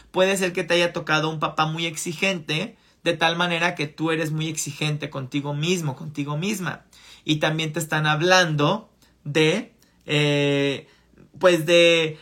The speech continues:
de no ser así autoexigente, porque simplemente estás replicando lo que aprendiste de papá y lo que de una u otra manera seguro le estás reclamando.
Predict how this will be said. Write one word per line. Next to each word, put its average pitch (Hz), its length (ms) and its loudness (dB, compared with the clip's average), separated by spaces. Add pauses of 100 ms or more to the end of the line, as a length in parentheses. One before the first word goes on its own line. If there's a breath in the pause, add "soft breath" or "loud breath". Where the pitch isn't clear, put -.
(120)
de 170 180 4
no 180 220 0
ser 208 480 0
así 156 300 0
autoexigente, 190 1120 -2 (640)
porque 165 280 -2
simplemente 180 500 -4
estás 165 240 -2
replicando 170 960 -2 (440)
lo 151 280 -4
que 156 140 0
aprendiste 147 600 -2
de 156 160 -2
papá 156 560 -2 (260)
y 143 120 -4
lo 139 180 -4
que 143 100 -4
de 139 120 -2
una 156 220 -4
u 156 60 -4
otra 151 240 -4
manera 143 320 -4
seguro 139 340 -6
le 139 80 -4
estás 127 260 -8
reclamando. 131 600 -6